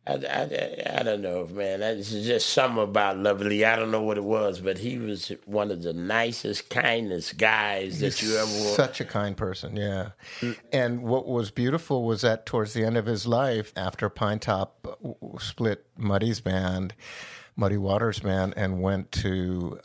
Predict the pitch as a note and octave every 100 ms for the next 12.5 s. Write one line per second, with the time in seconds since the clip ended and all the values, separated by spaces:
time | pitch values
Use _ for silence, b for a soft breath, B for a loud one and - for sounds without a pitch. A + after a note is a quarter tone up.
0 | - G#2+ G2 F#2 F2+ F2 F2+ F2+ E2+ G#2+
1 | C3+ C3 G2 F#2+ F#2 F2+ F2+ E2+ F2+ F#2+
2 | G#2 F#2+ F#2 F2+ - B - G2 G2 F#2+
3 | G2 G#2 G#2+ A2+ - G2+ G2+ G2 F#2+ F#2+
4 | - - - G2+ - G2 F2 - G#2 G#2+
5 | A2 F2+ F2 F2 G#2 F#2 - F2+ - F#2+
6 | G2 F2 F#2 F#2+ B2+ - F2+ E2+ F2 G#2+
7 | _ A#2 A2+ G2 A#2+ A#2 F#2+ F#2 F#2 F#2+
8 | F#2 F#2+ F2+ - - F#2+ F#2 G2 - A2
9 | E3+ - - G2 G#2+ A#2 C3+ C#3+ C#3 C#3+
10 | D3 D3 C#3+ C3+ - B2 B2 A#2+ C#3 C#3+
11 | C3 B2+ D3 C3+ C#3 C#3 D3+ C3+ A2 D#2+
12 | - - A2 C3+